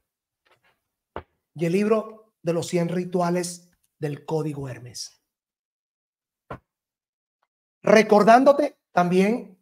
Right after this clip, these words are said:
que estás a tiempo y puedes inscribirte enviando un mensaje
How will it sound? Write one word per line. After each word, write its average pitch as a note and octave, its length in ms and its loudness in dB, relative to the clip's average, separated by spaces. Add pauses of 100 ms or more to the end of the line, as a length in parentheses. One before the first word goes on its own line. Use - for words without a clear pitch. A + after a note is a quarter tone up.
(640)
que F3 360 -6
estás A3 460 2
a F#3 140 2
tiempo G#3 480 2
y F#3 60 -6
puedes G#3+ 440 0
inscribirte G#3+ 1000 -2 (800)
enviando F#3 880 0
un F#3 160 0
mensaje E3+ 680 -4